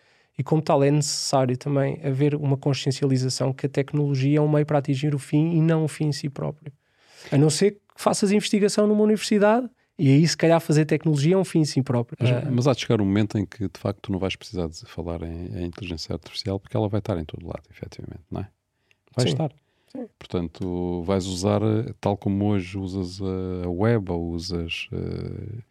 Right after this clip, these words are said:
Speaker 2: G S M ou usas qualquer outra coisa, vais usar também a inteligência artificial se ela for necessária para aquele projeto e na medida que for necessária.
Speaker 1: Sendo que em
Speaker 2: Portanto,
Speaker 1: muitos casos nós já
Speaker 2: e
Speaker 1: usamos
Speaker 2: ninguém,
Speaker 1: sem saber.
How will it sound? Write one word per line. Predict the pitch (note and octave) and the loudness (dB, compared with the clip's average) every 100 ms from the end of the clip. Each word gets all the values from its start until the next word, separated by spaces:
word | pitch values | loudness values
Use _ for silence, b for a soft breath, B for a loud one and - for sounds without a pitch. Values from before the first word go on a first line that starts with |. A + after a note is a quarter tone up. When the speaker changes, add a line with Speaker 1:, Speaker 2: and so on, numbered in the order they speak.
| _ _ _ _ - | _ _ _ _ -14
Speaker 2:
G | F2 E2+ E2 | -8 -6 -8
S | - F#2+ | -8 -4
M | G2 G2 F2 - - - | -4 -4 -8 -12 -16 -16
ou | - E2+ | -14 -12
usas | D#2+ E2+ - | -12 -14 -12
qualquer | E2+ - F2+ | -12 -6 -6
outra | E2 - | -6 -6
coisa, | - G#2 A2+ A2 | -4 -2 -2 -2
vais | B2 A2+ | -2 -2
usar | A2 A#2 | -4 -4
também | - A#2 A#2 | -4 -4 -4
a | |
inteligência | A2 A#2+ A#2 A2+ A#2 | -6 -10 -10 -8 -12
artificial | - B2 B2+ | -6 -6 -4
se | - | -2
ela | C3 B2+ | -2 -2
for | B2+ B2 | -4 -4
necessária | B2+ - A2+ G#2 G2 - | -8 -4 -4 -4 -8 -12
para | E2 | -10
aquele | - - | -10 -12
projeto | - - - _ _ _ _ | -10 -12 -12 _ _ _ _
e | F#2 | -2
na | F#2+ | 0
medida | F#2 G2 G2 | 0 0 -2
que | - | -4
for | G#2 F#2+ | -6 -4
necessária. | F#2 - G2 F2+ - _ - | -6 -4 -4 -4 -12 _ -10
Speaker 1:
Sendo | - B2+ | -8 -2
que | C#3+ | 2
em | |
Speaker 2:
Portanto, | C3+ C3+ D3+ | 4 4 4
Speaker 1:
muitos | D#3 | 2
casos | - E3 D#3 | 0 -2 0
nós | D#3+ D#3+ | 0 0
já | D#3+ | 2
Speaker 2:
e | D#3+ | 4
Speaker 1:
usamos | A2+ A2+ | 6 6
Speaker 2:
ninguém, | A2+ B2+ | 6 4
Speaker 1:
sem | G3 | 2
saber. | - F3+ E3 | 0 0 -2